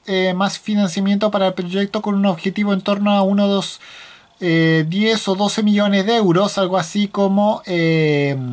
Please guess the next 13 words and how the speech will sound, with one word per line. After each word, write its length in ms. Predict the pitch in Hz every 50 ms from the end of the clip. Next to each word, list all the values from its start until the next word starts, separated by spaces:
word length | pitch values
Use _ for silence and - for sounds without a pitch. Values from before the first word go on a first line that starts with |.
| 120 110 - _ _ _ _ - - - - - _
once 360 | - 190 196 202 196 - 226
millones 600 | 226 208 202 185 208 214 220 214 214 220 214 208
de 80 | 202 196
pesos 320 | 202 196 175 - 190 165
chilenos, 500 | - - 208 214 233 233 214 185 196 196
según 400 | - - 202 185 190 208 214 208
señala 480 | 190 - 196 185 190 208 208 208 208 208
el 80 | 196 185
medio 500 | 190 202 202 202 208 214 214 220 233 233
Daily 360 | 208 180 185 202 208 208 196
Sport 280 | - - - 185 160
Car, 220 | - 208 214 220 214
mientras 600 | 208 202 202 202 - 220 214 214 220 208 - -